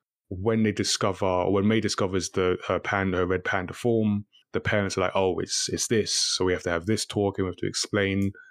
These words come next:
what this is about," and how Ming never actually says what happened with her panda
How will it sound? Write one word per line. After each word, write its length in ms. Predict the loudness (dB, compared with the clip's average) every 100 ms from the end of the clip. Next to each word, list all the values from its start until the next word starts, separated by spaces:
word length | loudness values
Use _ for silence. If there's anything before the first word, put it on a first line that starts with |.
| _
what 320 | -2 0 0 -2
this 160 | -4
is 100 | -2
about," 520 | -2 -2 0 0 -2 -8 _ _ _ -6
and 160 | -4
how 680 | -2 0 2 2 2 2 0 -4 _ 0
Ming 640 | 2 4 2 -2 -6 -8 -10 _ _ _ _ -8
never 380 | -2 0 2 0
actually 480 | -2 -4 0 2
says 840 | 2 0 0 0 0 0 -2 -2 -4 _ -8
what 400 | -4 0 -2 0
happened 300 | -4 -2 -2
with 80 | -2
her 220 | 0 0
panda 460 | 0 0 2 2